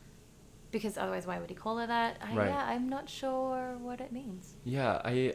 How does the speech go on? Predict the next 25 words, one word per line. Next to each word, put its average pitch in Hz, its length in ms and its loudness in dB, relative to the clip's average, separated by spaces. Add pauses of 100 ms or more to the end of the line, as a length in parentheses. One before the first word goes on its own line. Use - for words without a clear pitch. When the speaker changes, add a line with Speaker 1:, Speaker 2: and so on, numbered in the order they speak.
Speaker 2:
I, 123 100 8
I 135 320 10
was 160 180 6
like, 160 180 4 (760)
I 151 60 8
think 190 240 4
it's 226 140 0
just 196 180 6
maybe 131 400 8
just 113 480 6
supposed - 340 6
to 120 60 0
be 117 140 8
a - 100 2
cueing 113 460 4
into 104 300 4
us, 95 300 4
like, 101 340 4
hey, 113 220 6
this 101 220 4
novel 95 380 6
is 95 220 0
obviously 92 520 2
about - 320 2
her, - 220 -6